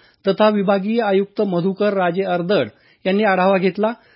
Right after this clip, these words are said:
दस्तऐवज नोंदणी विभागाकडे पंधरा ऑगस्ट दोन हजार एकोणीस पासूनच्या नोंदणीकृत दस्तऐवजांची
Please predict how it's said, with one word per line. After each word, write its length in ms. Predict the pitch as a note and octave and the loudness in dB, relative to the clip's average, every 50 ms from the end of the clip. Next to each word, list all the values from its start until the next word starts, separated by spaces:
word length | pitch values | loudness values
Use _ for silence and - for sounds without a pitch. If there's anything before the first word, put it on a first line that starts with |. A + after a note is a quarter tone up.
| _ _ - | _ _ -2
दस्तऐवज 720 | D#3 G3 G3+ - - B3+ A#3+ A3+ A3+ A3+ A3+ A#3 A3+ G#3+ | 0 0 0 0 0 0 0 2 2 2 0 0 -2 -2
नोंदणी 400 | G#3+ G#3 G3+ G#3 G#3+ A3 A3+ A#3 A#3 | -2 0 0 0 0 0 0 -2 -2
विभागाकडे 600 | G#3+ G#3 F3+ G3+ G3+ G3 G#3 G3 - G#3 G3+ A3 G#3+ - | -2 -2 0 0 0 0 0 -2 -2 -2 -2 -2 -2 -2
पंधरा 280 | G#3+ F#3+ F#3+ G3 G#3 G#3+ | -2 -2 -2 0 0 0
ऑगस्ट 360 | G#3 F#3+ F#3 G3+ G#3 G3+ - - E3+ | 0 0 0 -2 -4 -6 -8 -8 -6
दोन 160 | F3 F#3+ F#3 | -4 -2 -2
हजार 200 | F#3 F#3 G3 F#3+ | -2 0 0 0
एकोणीस 440 | G3 F3 F3 - G3+ G#3 A3+ G#3 - | 0 -2 -4 -4 -4 -4 -4 -4 -4
पासूनच्या 480 | - G#3+ F#3+ - - G3 F#3+ E3+ G#3+ G#3 | -4 -4 -4 -2 -4 -4 -4 -2 -2 -2
नोंदणीकृत 720 | G#3 G3+ F#3+ F#3 F3+ F#3+ G3 G#3 G#3 G3+ - G#3 G#3+ G3 F3 | -2 -2 -2 -2 -2 -2 -2 -2 -4 -4 -4 -6 -6 -4 -4
दस्तऐवजांची 1120 | F3+ F3 E3+ - _ - G3+ A3 G#3 F#3+ F#3 F#3 F#3 F#3 F#3+ F#3+ F#3+ F#3+ F3+ - G3+ C#3 | -6 -6 -6 -8 _ -4 -4 -4 -2 -2 -2 0 0 0 0 -2 -2 -2 -4 -4 -6 -6